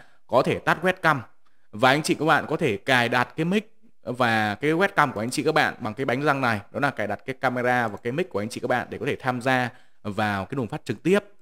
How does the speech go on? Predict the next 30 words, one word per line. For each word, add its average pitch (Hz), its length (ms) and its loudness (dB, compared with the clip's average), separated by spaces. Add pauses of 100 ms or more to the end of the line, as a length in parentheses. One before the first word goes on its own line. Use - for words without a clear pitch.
(220)
nếu 113 180 0
như 151 160 0
nó 131 100 -2
có 143 120 -2
bị 143 120 -4
lỗi 123 200 4
gì. 147 260 0 (400)
Và 131 120 2
sau 160 200 6
đó 139 200 8
thì 170 100 -4
chúng 151 140 -4
ta 170 160 6
cũng 151 140 -2
có 185 80 0
thể 175 180 2
share 160 280 2
cái 156 100 0
màn 151 140 4
hình 131 200 4 (460)
bằng 117 220 0
cái 156 300 -2
màn 151 200 4
hình 117 360 0
share 156 300 0
có 147 120 -4
dấu 143 160 2
cộng 117 260 2
ở 113 60 2
đây. 123 100 2